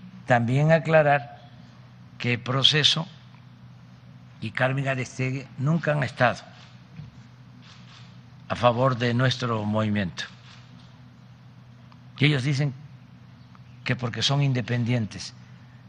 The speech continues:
y yo sostengo que sí son independientes, pero independientes del pueblo,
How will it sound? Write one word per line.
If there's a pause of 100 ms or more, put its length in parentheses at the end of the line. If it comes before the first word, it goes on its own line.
(400)
y
yo
sostengo
que
sí (120)
son
independientes, (1200)
pero
independientes
del
pueblo,